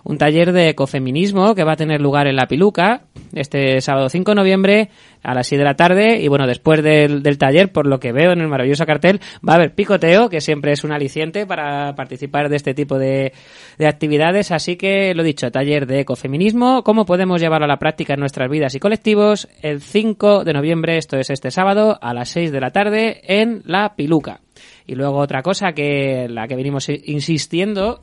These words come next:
<clears throat> es, eh, que este viernes, justo veinticuatro horas antes del taller de ecofeminismo, eh, tenemos el maravilloso concierto por la autogestión de Radio Almenara en la Sala Penélope, ahí en Moncloa,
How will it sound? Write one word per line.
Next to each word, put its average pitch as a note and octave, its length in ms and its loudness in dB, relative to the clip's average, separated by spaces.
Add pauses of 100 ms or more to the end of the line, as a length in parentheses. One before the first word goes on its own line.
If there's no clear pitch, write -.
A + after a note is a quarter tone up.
<clears throat> C3+ 680 -6
es, C#3 240 -10
eh, D3 220 2 (280)
que D#3 100 0
este G#3 200 0
viernes, G#3+ 680 -2
justo C3+ 840 0
veinticuatro C#3+ 480 0
horas F3+ 180 2
antes F#3+ 320 -2
del D3+ 160 -4
taller C#3 240 -6
de E3 60 -6
ecofeminismo, F3 640 -2 (340)
eh, C3+ 1000 0
tenemos C#3 360 -4
el G3 80 -2
maravilloso E3+ 460 2
concierto G3 540 -2
por G#3 200 4
la A#3 120 0
autogestión E3 640 -2
de D#3+ 120 0
Radio E3 220 0
Almenara F#3 560 0 (680)
en G3 160 0
la D#3+ 80 -2
Sala F3+ 260 -2
Penélope, G3 560 0
ahí D3+ 140 0
en C#3+ 60 -4
Moncloa, F3+ 540 2